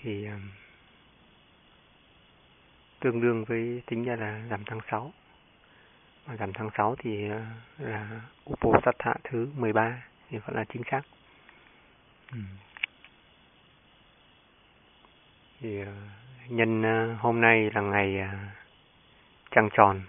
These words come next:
ngày rằm, thì, à, sư sẽ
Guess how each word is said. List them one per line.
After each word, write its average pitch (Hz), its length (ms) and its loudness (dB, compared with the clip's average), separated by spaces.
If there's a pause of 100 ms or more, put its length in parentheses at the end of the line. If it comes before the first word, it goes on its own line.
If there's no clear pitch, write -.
ngày 110 140 -2
rằm, 95 280 4 (1600)
thì, 101 140 -6
à, 98 260 -10 (240)
sư 107 180 2 (100)
sẽ 117 400 -2